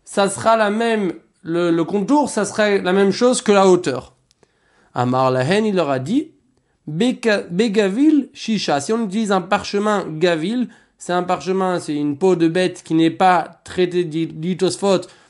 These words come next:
juste on enlève les poils, et on écrit de ce côté. Dans ce cas-là, il faut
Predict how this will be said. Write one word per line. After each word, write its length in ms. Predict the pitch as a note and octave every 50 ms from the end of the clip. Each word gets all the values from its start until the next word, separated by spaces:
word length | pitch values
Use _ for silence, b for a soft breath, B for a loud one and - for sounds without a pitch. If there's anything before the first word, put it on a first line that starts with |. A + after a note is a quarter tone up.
| b b D3+
juste 220 | F3 G3+ G3 G3
on 80 | F3+ E3+
enlève 320 | F3 F3+ F#3 F#3+ F3 E3
les 100 | E3+ D#3+
poils, 500 | D3 B2+ D3+ D#3 D3 F3+ A3+ C#4+ A#3 - _ _ _ _ _ _ _ _ _ _ _ _ _ _ _ _ _ _ _ - D#3+
et 60 | D#3+
on 100 | E3 F3
écrit 240 | E3+ E3 - G3 F#3+
de 100 | F3+ F3
ce 120 | - E3+
côté. 420 | D3 D3 C#3+ C3 C#3 G3+ A#3 C4+
Dans 140 | G#3+ G#3+ G3
ce 100 | G3 -
cas-là, 240 | - F3 F3+ G3 G#3+
il 100 | G3+ F#3
faut 400 | - - G#3 G#3+ G3+ F#3 -